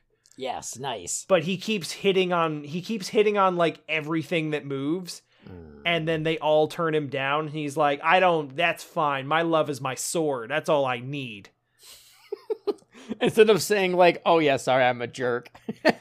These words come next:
Speaker 2: So there is a scene where there is a literal Pied Piper style situation where all of the, like,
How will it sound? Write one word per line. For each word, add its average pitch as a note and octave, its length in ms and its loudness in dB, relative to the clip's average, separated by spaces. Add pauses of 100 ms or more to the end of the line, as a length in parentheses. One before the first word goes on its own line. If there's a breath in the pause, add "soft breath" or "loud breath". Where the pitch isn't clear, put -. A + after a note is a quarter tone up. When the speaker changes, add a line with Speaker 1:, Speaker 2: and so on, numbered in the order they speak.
(120)
Speaker 2:
So A3+ 240 6
there A#3 340 4
is C#4 140 0
a B3+ 160 2
scene A3+ 560 -2
where F#3+ 160 0
there F#3+ 200 0
is F3 140 -2
a E3+ 140 -2
literal F#3+ 500 0
Pied D#3 720 -2
Piper C#3+ 640 -4 (500)
style D3 600 4
situation D#3+ 1000 -4
where D3+ 280 0 (200)
all B3 460 6
of A3 260 0
the, G3 480 -4
like, D#3 580 -2